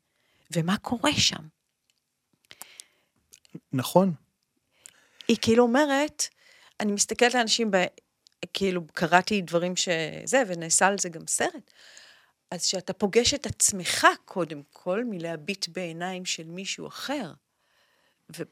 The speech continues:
Speaker 1: ופתאום עלה לי איזה דמיון ממש פרוע, שמה היה קורה אם חוקרי השב"כ היו יושבים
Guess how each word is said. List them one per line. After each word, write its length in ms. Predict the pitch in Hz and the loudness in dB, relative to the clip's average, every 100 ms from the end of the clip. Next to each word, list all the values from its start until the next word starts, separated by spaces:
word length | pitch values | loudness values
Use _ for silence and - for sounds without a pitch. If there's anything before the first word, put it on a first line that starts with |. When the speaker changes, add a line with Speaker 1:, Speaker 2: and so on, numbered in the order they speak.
| _ _ - | _ _ -20
Speaker 1:
ופתאום 340 | - 233 247 | -2 2 4
עלה 180 | 226 247 | 6 6
לי 100 | 262 | 6
איזה 200 | 208 175 | 2 0
דמיון 800 | 156 170 170 165 170 220 285 220 | -8 -8 -8 -8 0 2 2 0
ממש 440 | 180 175 208 - | -6 -6 -4 -6
פרוע, 520 | - 165 214 311 202 | -6 -4 0 2 2
שמה 340 | - 185 185 233 | 0 -4 4 4
היה 160 | 285 | 4
קורה 320 | - 277 320 | 0 4 6
אם 80 | 240 | 6
חוקרי 360 | - 202 - 214 | -2 -10 2 4
השב"כ 560 | 247 - 214 180 190 | 4 2 0 0 0
היו 160 | 180 196 | -4 -4
יושבים 520 | 277 - - 226 220 | -4 2 6 6 6